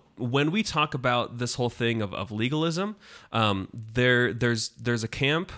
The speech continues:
that believes the Jews were legalistic, that you had to do things in order to be saved.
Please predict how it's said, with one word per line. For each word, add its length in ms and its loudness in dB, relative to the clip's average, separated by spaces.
that 680 -2
believes 600 -2
the 80 -2
Jews 520 4
were 280 0
legalistic, 880 -2
that 320 0
you 100 0
had 300 -2
to 100 -2
do 300 2
things 380 -4
in 200 -2
order 280 -2
to 160 -6
be 240 -4
saved. 500 -6